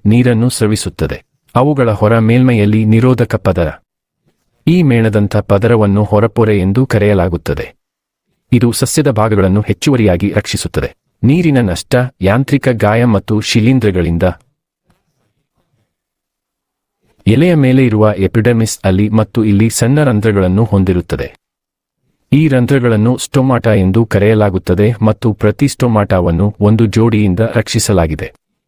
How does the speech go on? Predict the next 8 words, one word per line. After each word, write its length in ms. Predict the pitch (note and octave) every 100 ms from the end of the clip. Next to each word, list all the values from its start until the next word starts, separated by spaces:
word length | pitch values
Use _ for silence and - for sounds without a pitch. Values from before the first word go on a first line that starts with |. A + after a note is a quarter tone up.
| _
ಮೂತ್ರಪಿಂಡದ 600 | B2 D#3+ C#3+ A#2 A2 A2 -
ಆಕಾರದ 380 | G#2 A#2 A2 A2
ಕಾವಲು 300 | G2+ F#2+ A2
ಕೋಶಗಳು. 380 | C#3+ - C#2 - _ _ _ D3
ಈ 180 | F3
ಸ್ಟೊಮಾಟಾದ 680 | F3 - C#3+ C3+ B2 B2 B2
ಕಾರ್ಯವೇನು 640 | B2+ B2 A#2 B2+ A2+ A2+ A2+
ಗೊತ್ತೇ? 440 | G2 - G#2 C3+